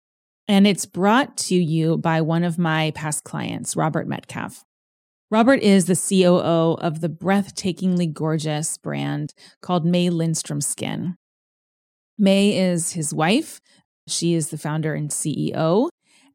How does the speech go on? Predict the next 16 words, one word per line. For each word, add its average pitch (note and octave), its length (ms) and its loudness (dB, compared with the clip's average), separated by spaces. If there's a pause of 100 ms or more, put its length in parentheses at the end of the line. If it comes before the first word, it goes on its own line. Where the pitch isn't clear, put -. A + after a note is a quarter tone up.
And F#3 380 4
I've G3 220 0
had G#3 140 2
the F3+ 120 2
opportunity E3 680 -2
to D#3+ 160 -4
work D#3 160 -4
with D#3 140 -8
him D#3 160 -2
individually F#3 800 2
in D#3 440 -6
coaching A3 320 0
circles, G3 540 0
as D#3+ 240 -6
well D#3+ 340 0
as D3+ 480 -4